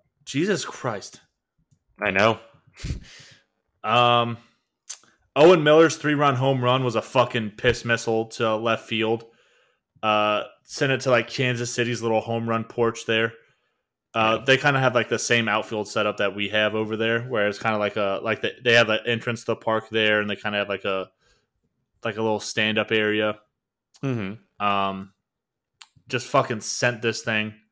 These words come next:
Speaker 1: Uh, but in the bottom of the ninth, Yu fucking Chang makes a
Speaker 2: Yeah.
Speaker 1: fantastic diving catch, and then gets up, dives to the bag, uh, to get to, it was, he was originally ruled safe,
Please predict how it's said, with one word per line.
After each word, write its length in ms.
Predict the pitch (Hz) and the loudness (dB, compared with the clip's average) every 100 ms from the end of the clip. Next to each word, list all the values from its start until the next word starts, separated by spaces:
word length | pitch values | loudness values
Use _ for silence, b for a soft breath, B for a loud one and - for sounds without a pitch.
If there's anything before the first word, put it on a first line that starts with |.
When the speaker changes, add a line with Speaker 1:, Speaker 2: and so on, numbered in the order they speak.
| _ _ _ _ _ 113 | _ _ _ _ _ 2
Speaker 1:
Uh, 320 | 120 123 120 | 6 8 6
but 480 | 113 127 123 - _ _ _ _ _ _ | 4 4 4 0 _ _ _ _ _ _
in 240 | 143 139 | 0 0
the 180 | 127 - 151 | 4 4 4
bottom 280 | 156 165 208 | 6 6 6
of 60 | 185 | 2
the 100 | 143 | 0
ninth, 400 | 123 107 104 - | 2 0 -2 -6
Yu 180 | 131 185 | 0 0
fucking 460 | 233 - 202 - 175 | 2 4 4 4 -2
Chang 440 | - 123 104 104 - _ _ _ _ _ _ _ _ | 0 0 0 -2 -12 _ _ _ _ _ _ _ _
makes 460 | 135 135 123 - - - | 0 4 4 0 -8 -2
a 120 | 127 | 2
Speaker 2:
Yeah. 240 | 107 95 | 6 8
Speaker 1:
fantastic 800 | 92 165 156 147 143 147 190 185 | 8 6 4 4 6 6 4 2
diving 380 | 147 135 131 135 | 4 4 4 0
catch, 520 | 120 98 87 - - _ _ _ _ _ _ _ _ - | -6 -6 -6 -10 -14 _ _ _ _ _ _ _ _ 4
and 140 | 139 | 4
then 180 | 135 127 | 4 2
gets 260 | 151 165 165 | 4 6 8
up, 260 | 156 123 | 6 6
dives 320 | 127 135 147 - | 6 6 6 4
to 80 | |
the 40 | 147 | 2
bag, 540 | 123 127 127 127 120 - | 4 6 6 4 0 -8
uh, 320 | 117 113 113 | 0 2 2
to 160 | 110 117 | -2 -6
get 280 | 120 120 - | -8 -8 -6
to, 540 | 127 117 113 107 104 - _ _ _ _ _ - | 0 2 2 0 -2 -6 _ _ _ _ _ 2
it 40 | |
was, 160 | 139 139 | 2 2
he 160 | 143 | 4
was 180 | 151 139 | 6 6
originally 400 | 127 170 185 190 | 6 6 4 2
ruled 260 | 175 175 175 | 4 4 2
safe, 480 | - 110 117 - | 0 0 0 -4